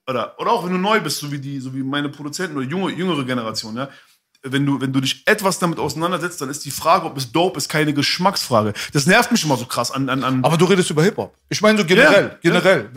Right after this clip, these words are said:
Speaker 2: Es gibt ja Leute, die haben mit Hip-Hop nichts zu tun. Für die ist dope deren Musik. Der hört jetzt, äh, Minimal Techno. So. Für ihn ist das dope.
Speaker 1: Ja, ja.
Speaker 2: Verstehst du so?
Speaker 1: Ja gut, aber das
Speaker 2: So.
Speaker 1: ist ja, aber da reden wir, da reden wir, da reden wir dann ü-, über, über, über, ähm, da reden wir nicht darüber, dass es,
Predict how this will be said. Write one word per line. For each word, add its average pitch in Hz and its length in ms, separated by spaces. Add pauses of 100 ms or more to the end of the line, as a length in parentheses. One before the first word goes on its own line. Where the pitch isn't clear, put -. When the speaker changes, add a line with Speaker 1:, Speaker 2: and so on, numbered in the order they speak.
(100)
Speaker 2:
Es 147 160
gibt 220 140
ja 220 60
Leute, 202 220
die 190 80
haben 185 100
mit 185 80
Hip-Hop 185 280
nichts 165 160
zu - 60
tun. 135 220
Für 180 80
die 185 120
ist 202 180
dope 180 260
deren 160 180
Musik. 110 440
Der 160 120
hört 180 300
jetzt, 165 300
äh, 165 180
Minimal 156 360
Techno. 110 340 (180)
So. 98 240
Für 220 140
ihn 220 80
ist 208 140
das 160 140
dope. - 140
Speaker 1:
Ja, 160 100 (120)
ja. 117 80 (160)
Speaker 2:
Verstehst 175 320
du - 20
so? 208 200 (120)
Speaker 1:
Ja 143 80
gut, 196 140
aber 175 120
das 127 140
Speaker 2:
So. 131 60
Speaker 1:
ist - 60
ja, - 180
aber 151 160
da 156 60
reden 175 200
wir, 170 160
da 139 80
reden 160 180
wir, 151 140
da 135 100
reden 143 160
wir 143 80
dann 135 300
ü-, 135 240
über, 127 240
über, 120 400
über, 113 380
ähm, 101 420 (380)
da 123 80
reden 143 200
wir 147 120
nicht 139 180
darüber, 135 220
dass 131 160
es, - 260